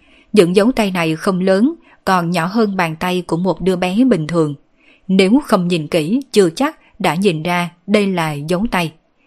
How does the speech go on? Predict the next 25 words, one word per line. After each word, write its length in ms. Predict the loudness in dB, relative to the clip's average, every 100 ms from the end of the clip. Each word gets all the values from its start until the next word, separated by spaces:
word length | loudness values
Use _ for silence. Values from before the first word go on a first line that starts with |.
| _ _ _
Hơn 240 | -2 0 2
nữa, 320 | 0 2 -2 -4 _
những 240 | 2 2 4
dấu 160 | 2
tay 200 | 2 -2
này 340 | -2 -2 -2 -2
đậm 280 | -2 -2 -2
nhạt 200 | -4 -6
không 380 | -12 -6 -2
đều, 240 | 0 0 -2 -10 -18 _ _ 0
giống 220 | 2 6
như 240 | 4 4
sau 220 | 0 -2
khi 220 | 0 0 0
giác 280 | 0 -2
hơi, 280 | 0 0 0 -6 _ _ 2
dấu 160 | 2
giác 240 | 4 -2 0
hơi 180 | -2
đó 320 | 0 -2 -2 -4
có 260 | -4 -2 -4
chỗ 200 | -2 -2
đậm 280 | -2 -6 -8
chỗ 220 | -6 -6
nhạt. 280 | -2 -2 -4